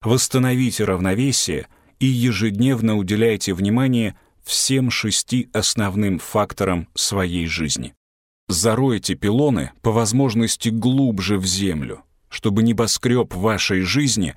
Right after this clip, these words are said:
стоял на прочном фундаменте.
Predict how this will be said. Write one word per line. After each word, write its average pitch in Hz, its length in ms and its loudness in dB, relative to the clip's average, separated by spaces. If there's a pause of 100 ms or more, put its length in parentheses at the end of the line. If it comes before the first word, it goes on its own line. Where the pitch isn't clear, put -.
(220)
стоял 127 540 0
на 117 160 2
прочном 95 640 -2
фундаменте. 85 840 -2